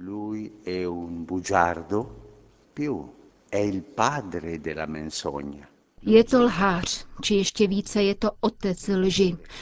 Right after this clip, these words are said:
Speaker 2: je strůjcem lží a podvodů. Vnucuje ti víru, že když pojíš ovoce z tohoto stromu, budeš jako Bůh.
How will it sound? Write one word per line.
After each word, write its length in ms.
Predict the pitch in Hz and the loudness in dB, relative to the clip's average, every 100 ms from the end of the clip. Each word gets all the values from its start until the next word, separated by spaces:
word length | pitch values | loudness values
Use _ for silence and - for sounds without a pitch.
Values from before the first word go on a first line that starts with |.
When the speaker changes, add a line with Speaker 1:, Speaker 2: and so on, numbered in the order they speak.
| - | -4
Speaker 2:
je 140 | 196 185 | 2 2
strůjcem 720 | - 220 208 190 - 185 185 | 4 4 4 4 2 4 4
lží 480 | 190 180 196 202 208 | 4 4 2 2 0
a 120 | 196 | -2
podvodů. 720 | - 185 196 190 190 180 175 - 120 131 | 2 4 4 4 4 2 -2 -4 -16 2
Vnucuje 480 | 202 196 - 202 190 | 6 6 4 0 2
ti 180 | 208 185 | 0 0
víru, 400 | 180 190 202 220 | 4 4 4 4
že 120 | 202 | 2
když 280 | 170 185 - | 2 0 0
pojíš 540 | - 196 185 214 - - | 2 4 4 2 0 -2
ovoce 520 | 214 214 - 214 196 | 0 -2 0 -2 0
z 160 | - | -2
tohoto 380 | - 190 175 175 | 0 0 0 -4
stromu, 600 | - - - 202 202 208 208 | -4 -4 2 4 4 4 0
budeš 380 | 214 240 220 - | 2 6 6 4
jako 240 | 196 - 185 | 0 2 2
Bůh. 500 | 196 190 160 - | 4 2 -2 -12